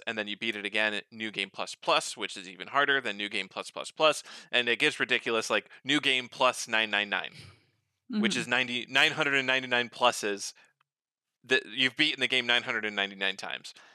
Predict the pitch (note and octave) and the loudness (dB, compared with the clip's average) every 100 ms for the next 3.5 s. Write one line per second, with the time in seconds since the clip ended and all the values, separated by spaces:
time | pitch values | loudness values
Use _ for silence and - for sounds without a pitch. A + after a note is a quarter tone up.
0 | _ - G#2 G#2 G#2+ G#2+ G2 C3 D#3+ D3+ | _ -2 2 2 2 2 4 4 4 2
1 | C#3 C3 B2+ B2 - G#2+ A2+ - C3 C3+ | 4 4 4 2 0 0 0 0 2 4
2 | E2 B2+ C3 A#2+ A#2 A2+ A2+ F2 G#2 - | 2 0 0 -4 -6 -4 -2 -2 -4 -2
3 | F#2 D#2 C#2 B1+ | -2 -2 -6 -16